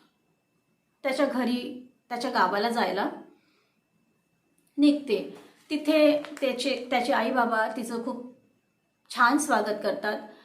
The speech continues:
आणि म्हणतात की, "मुलगी शिकलेली आहे, तिला पुढे शिकायचं असेल तर आम्ही शिकवू, आम्हाला काहीच प्रॉब्लेम नाही आहे, मुलगी आम्हाला आवडलेली आहे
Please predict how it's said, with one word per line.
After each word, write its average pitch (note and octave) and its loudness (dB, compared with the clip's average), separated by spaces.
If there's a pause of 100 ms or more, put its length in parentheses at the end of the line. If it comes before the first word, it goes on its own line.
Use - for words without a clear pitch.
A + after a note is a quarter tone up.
(260)
आणि B3 2
म्हणतात C4 2
की, A#3 -6
"मुलगी A#3 -4
शिकलेली A#3 0
आहे, G#3+ -4
तिला A3+ -2
पुढे A3+ -2
शिकायचं B3 -2
असेल B3 -6
तर A3 0
आम्ही G#3 0
शिकवू, A3+ -6 (320)
आम्हाला C4 2
काहीच - -4 (840)
प्रॉब्लेम A#3 2
नाही A3 -2
आहे, G#3+ -2 (300)
मुलगी A#3 0
आम्हाला A3+ 2
आवडलेली A3 0
आहे A3+ 0